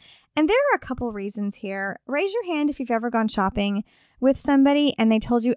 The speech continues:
everything looked great, right? So this is one end of the spectrum, is the person who gives you positive feedback no matter how things actually look, right? You don't wanna go shopping with that person. <laughs> You don't want their feedback because it's not truthful. On the other hand is the person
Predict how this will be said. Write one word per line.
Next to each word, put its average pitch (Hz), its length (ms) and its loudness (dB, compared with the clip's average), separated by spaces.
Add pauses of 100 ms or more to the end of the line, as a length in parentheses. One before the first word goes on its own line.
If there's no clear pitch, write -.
(100)
everything 240 380 0
looked 202 200 -12
great, - 280 -10 (320)
right? 196 280 -2
So - 120 -4
this 269 200 -2
is 233 140 -2
one 233 220 0
end 247 120 4
of 240 60 0
the 247 80 -2
spectrum, 233 560 -2 (300)
is 220 140 0
the 233 60 0
person 208 440 0
who 196 200 0
gives 190 320 -4
you 185 200 0
positive 247 440 0
feedback 202 380 0
no 185 140 -2
matter 175 220 -2
how 175 220 -4
things 175 280 -6
actually - 340 -6
look, - 240 -10
right? - 240 -6 (280)
You 269 120 6
don't 294 80 8
wanna 294 140 4
go 277 80 4
shopping 220 300 0
with 202 80 -2
that 185 100 -4
person. 170 420 -4 (140)
<laughs> - 140 -2
You 269 300 6
don't 320 140 4
want 277 160 2
their 269 140 2
feedback 220 560 0
because 214 400 -2
it's - 180 -8
not 190 380 -2
truthful. 294 440 -2 (600)
On 240 80 6
the 254 100 8
other 381 180 6
hand 240 320 4
is 220 140 -4
the 226 60 -6
person 190 520 -4